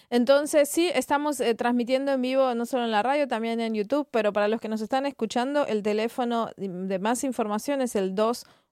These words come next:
uno dos, seis ocho seis,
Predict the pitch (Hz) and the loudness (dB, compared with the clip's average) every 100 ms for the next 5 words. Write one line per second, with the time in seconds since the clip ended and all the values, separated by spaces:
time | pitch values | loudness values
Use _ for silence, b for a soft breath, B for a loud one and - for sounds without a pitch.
0 | - 226 214 196 233 285 - - _ _ | 0 2 2 2 2 2 -2 -18 _ _
1 | - - 233 240 - 220 220 208 - 226 | -6 2 2 2 0 -2 -2 -2 2 2
2 | 277 - | 2 -4